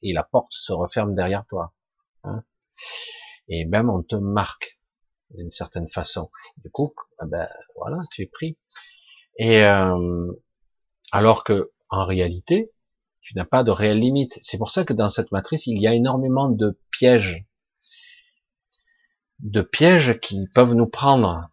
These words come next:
Parce que tant qu'on n'a pas vu dans le miroir, le miroir,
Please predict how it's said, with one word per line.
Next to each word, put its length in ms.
Parce 160
que 80
tant 300
qu'on 280
n'a 160
pas 260
vu 460
dans 180
le 160
miroir, 920
le 260
miroir, 840